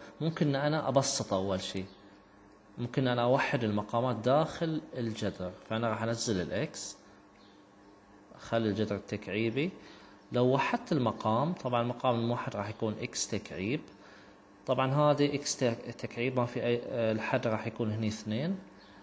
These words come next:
الخمس، الإكس تربيع تحتاج إن أنا أضربها في إكس عشان تصير إكس تكعيب، فراح أضرب الخمسة في إكس،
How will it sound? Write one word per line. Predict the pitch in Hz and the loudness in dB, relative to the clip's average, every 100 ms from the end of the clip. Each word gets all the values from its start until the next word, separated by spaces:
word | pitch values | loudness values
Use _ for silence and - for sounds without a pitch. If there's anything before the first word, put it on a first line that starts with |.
| - | -12
الخمس، | 127 117 185 208 214 - | -8 0 2 4 4 2
الإكس | - 151 131 160 - - | 0 2 2 2 0 2
تربيع | 151 147 170 | 2 2 -2
تحتاج | - - 156 | -2 4 4
إن | 131 131 | 4 2
أنا | 135 135 | 2 2
أضربها | 127 139 151 | 2 0 -2
في | 143 - - 101 | -4 -4 -2 -2
إكس | 92 - - - - - - - | -2 -2 -4 -4 -12 -20 -20 -8
عشان | - 123 | -2 0
تصير | 123 120 | 0 -2
إكس | 123 - | -2 -2
تكعيب، | 113 - 98 | -4 -4 -6
فراح | - 110 113 | -2 -2 0
أضرب | 139 127 110 | 0 0 -2
الخمسة | - 147 143 - | -2 -2 -2 -4
في | 120 127 - | -4 0 0
إكس، | 196 - - | 0 -4 -10